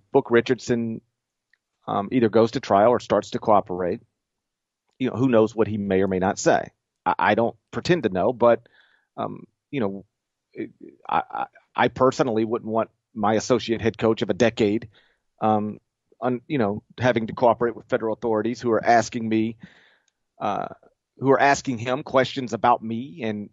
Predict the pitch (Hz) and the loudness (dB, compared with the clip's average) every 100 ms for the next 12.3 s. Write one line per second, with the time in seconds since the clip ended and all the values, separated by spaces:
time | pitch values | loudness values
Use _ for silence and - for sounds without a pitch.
0 | - 107 - 123 123 139 156 113 120 120 | -14 -14 -6 -2 0 0 0 0 0 2
1 | 120 113 143 139 110 110 110 104 123 135 | 2 4 4 6 6 6 4 2 -4 -10
2 | - _ _ _ - 123 117 127 117 113 | -16 _ _ _ 0 2 2 2 2 0
3 | 117 107 113 113 139 - 165 127 104 64 | -2 -4 -4 -2 -2 0 0 0 -6 -10
4 | _ 117 104 123 135 113 - 120 127 - | _ -4 -2 -2 -4 -6 -6 -4 -4 -8
5 | _ _ _ _ 143 113 110 101 98 - | _ _ _ _ 0 0 0 -4 -12 -16
6 | - 120 95 87 107 85 95 95 92 104 | -10 -8 -8 -8 -8 -8 -2 -2 0 -2
7 | - 131 135 151 117 123 123 117 101 104 | 0 0 2 0 4 2 2 -4 -2 0
8 | 98 95 110 98 _ _ _ _ _ - | 0 -4 -10 -10 _ _ _ _ _ -6
9 | 113 95 - 117 113 110 - 113 104 117 | -4 -2 0 2 2 -4 -2 0 0 -4
10 | 104 98 98 _ _ - 107 98 _ - | -4 -4 -6 _ _ -8 -6 -6 _ -6
11 | - 147 240 - - 117 113 101 110 104 | -2 0 -2 -4 -4 0 0 0 -2 -2
12 | 127 120 120 | 2 2 0